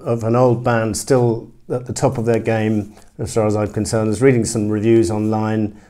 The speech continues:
mostly positive. Some people saying it's more like a Damon solo album, and some people saying it's boring and not fast enough, but a lot of reviews saying,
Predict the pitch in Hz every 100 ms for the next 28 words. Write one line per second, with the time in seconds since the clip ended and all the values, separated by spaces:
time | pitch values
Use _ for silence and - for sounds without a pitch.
0 | - 185 156 - 110 120 123 110 - 131
1 | 131 - 135 123 123 120 110 120 113 107
2 | 113 117 110 104 98 95 107 104 104 -
3 | 107 104 104 104 101 101 101 - - -
4 | - - 110 98 98 123 120 117 107 87
5 | 107 101 92 - 123 117 117 113 107 110
6 | 113 131 113 117 - - 117 113 - 101
7 | 98 107 - - 107 - 131 123 120 107
8 | 117 110 117 113 113 117 110 110 107 104